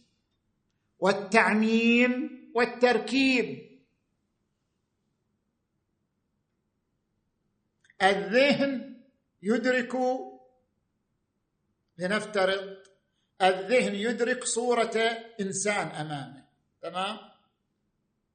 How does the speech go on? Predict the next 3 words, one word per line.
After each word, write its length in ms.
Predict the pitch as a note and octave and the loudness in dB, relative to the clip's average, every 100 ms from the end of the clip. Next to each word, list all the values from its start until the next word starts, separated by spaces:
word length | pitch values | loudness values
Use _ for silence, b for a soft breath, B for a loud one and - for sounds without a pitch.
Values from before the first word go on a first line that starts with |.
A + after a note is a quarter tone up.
| _ _ _ _ _ _ _ _ _ _ _ _ _ _ _ _ _ _ _ _ _ _ F3 | _ _ _ _ _ _ _ _ _ _ _ _ _ _ _ _ _ _ _ _ _ _ -6
هذه 160 | F3+ | 0
مو 220 | G#3+ C4+ | 2 2
قضية، 480 | - F#3+ F3+ E3 F3+ | 0 0 0 -2 -8